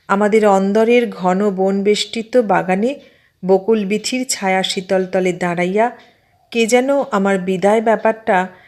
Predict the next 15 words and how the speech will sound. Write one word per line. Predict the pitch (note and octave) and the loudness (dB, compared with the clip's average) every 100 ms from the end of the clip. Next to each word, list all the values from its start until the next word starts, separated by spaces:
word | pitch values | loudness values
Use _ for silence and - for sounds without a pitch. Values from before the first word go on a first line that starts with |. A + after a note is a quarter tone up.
| _ _ | _ _
তৃষিত | - A3+ A3 - C4+ | -8 -4 -4 -4 -2
নয়নে | C#4 A3 F#3 F3+ | 0 2 0 0
দেখিতেছে। | D#3+ D3+ - D#3+ - - - - _ _ _ _ _ _ _ _ _ _ _ _ _ | -4 -6 -8 -10 -8 -10 -10 -16 _ _ _ _ _ _ _ _ _ _ _ _ _
চৈত্রের | - A3 G#3+ G#3 - A#3+ A#3 | -2 2 2 -2 -2 0 0
শেষ | - G3+ F#3+ - - | 0 2 2 0 -2
অপরাহ্নের | F#3 F3+ G3 G#3+ G#3+ A3 A#3 | -2 0 2 2 2 0 0
স্নিগ্ধ | A3+ - G3 F#3 F#3 - | -2 -2 -4 -4 -6 -2
আলোকে | G3+ E3+ F3 F3 A3+ C4 - - _ _ | 0 2 0 -2 -2 -2 -4 -20 _ _
পল্লব | G3 F#3 F#3 G3+ F#3 F#3 | 2 4 4 0 -2 -4
বিতানে | F#3+ F#3+ G3 A3+ A3+ G#3 | -6 -2 -2 -2 -2 -2
আপনার | F3 F#3 F#3 F3+ F3 | -4 0 0 0 -2
ঘনমুক্ত | F3+ - F3 G3 G#3+ A#3 A#3 - | -6 -4 -2 0 0 -2 -4 -2
কেশজালের | B3 B3 F#3 F3+ F3 F3+ E3+ F3 | -2 0 -2 -2 -2 -2 0 -2
মধ্য | F3 E3 E3 G3+ | -4 -6 -6 -6
হইতে | G3 F3+ - F3 A#3 | -2 -4 -2 -4 -6